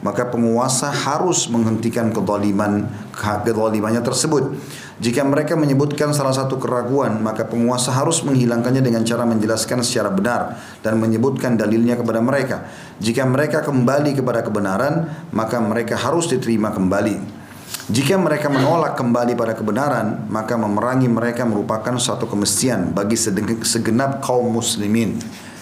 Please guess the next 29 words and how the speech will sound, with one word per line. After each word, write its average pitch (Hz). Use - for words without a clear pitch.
Sesuai 143
dengan 131
firman 120
Allah 120
Subhanahu 110
wa 101
taala 113
dalam 107
surah 104
Al-Hujurat 113
ayat 120
sembilan, 120
"A'udzu 113
billahi 110
minasyaitonir 107
rajim. 117
Fa 107
in 117
fa'at 123
fa -
aslihu 113
bainahuma 110
bil 98
adli 117
wa 104
aqsitu. -
Innallaha 113
yuhibbul 107
muqsitin." 95